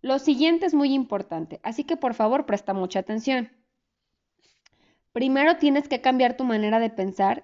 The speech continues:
y después las pruebas ape-, aparecerán. Nuestro gran error es que esperamos a que sea al revés. Exigimos ver las pruebas para después creer que es verdad.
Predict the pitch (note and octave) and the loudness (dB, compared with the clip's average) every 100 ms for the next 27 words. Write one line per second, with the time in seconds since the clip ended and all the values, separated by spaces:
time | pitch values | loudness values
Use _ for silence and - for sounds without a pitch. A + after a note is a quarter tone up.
0 | - A#3 A3+ A3+ - A#3+ B3+ C#4 C#4+ C#4+ | -8 -2 -2 -2 -4 -2 0 0 0 -2
1 | G3+ G3+ F#3+ G3+ G3+ G3 G#3 G3+ G3 G3 | -4 0 2 2 -2 -4 -6 -6 -6 -4
2 | G3+ G3 G#3 G#3 A3+ B3 A#3 - _ _ | -2 -2 -2 0 2 0 -2 -10 _ _
3 | _ _ A#3+ B3+ C4 B3 B3 C4 C#4 E4 | _ _ -2 -2 0 -2 4 4 4 2
4 | D#4 C4 B3+ - C4+ - A3 A3 C4 E4 | 4 2 0 -4 -8 -6 -2 0 0 0
5 | D4+ C4+ A3 - G#3 G#3 A3 A#3 B3 A#3 | -2 -4 -6 0 0 0 0 2 0 -4
6 | _ _ _ - A#3 B3+ A3+ C#4+ D4+ E4 | _ _ _ -10 -8 -8 -2 2 2 2
7 | C#4+ C4 C4 B3+ - B3+ C#4 D#4+ E4 B3+ | 2 2 2 -2 -2 0 2 2 0 -2
8 | A#3 G#3 G#3 - A#3 B3+ - A#3 G#3+ G#3+ | 0 0 -4 -8 -4 -4 -4 -4 -2 -2
9 | G#3+ G#3+ G#3 G3+ G3+ G3+ F#3+ F3+ F#3 | -4 -4 -2 -2 -2 -4 -2 -2 -2